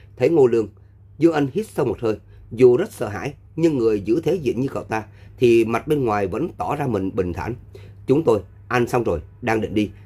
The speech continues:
Anh Ngô có chuyện gì sao?" Nghe Dương Anh nói như thế, Ngô Lương cười khẩy. "Các vị cứ thế mà đi e là không ổn lắm cho nhỉ?" Ngô Lương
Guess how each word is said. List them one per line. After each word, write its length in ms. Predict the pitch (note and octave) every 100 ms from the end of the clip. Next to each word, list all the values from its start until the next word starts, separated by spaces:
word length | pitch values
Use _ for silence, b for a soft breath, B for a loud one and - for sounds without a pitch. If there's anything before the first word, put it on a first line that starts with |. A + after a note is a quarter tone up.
| B
Anh 200 | B2+ B2+
Ngô 140 | B2 A#2+
có 80 | F#3
chuyện 180 | G2
gì 80 | G2
sao?" 180 | - A2 - - - - b b b
Nghe 120 | B2 B2
Dương 180 | A#2
Anh 140 | A2+ G#2
nói 120 | D3+
như 60 | C#3+
thế, 260 | G2+ C#3 - -
Ngô 160 | A#2+ A2+
Lương 200 | A2 F#2+ - -
cười 160 | F#2+
khẩy. 260 | E2+ C#2 C#3+ - - b b b
"Các 200 | A3+ A3
vị 280 | B2 A2+ A2+
cứ 80 | -
thế 220 | - -
mà 220 | F3+ A2 G#2
đi 220 | A#2 A#2
e 220 | A#2+ A#2
là 100 | G2+
không 220 | E2 G#2+ G2+
ổn 220 | - A2
lắm 160 | B2 D3+
cho 60 | A2+
nhỉ?" 160 | D#2 - - - - - - B B -
Ngô 180 | C#3+ C#3
Lương 200 | C#3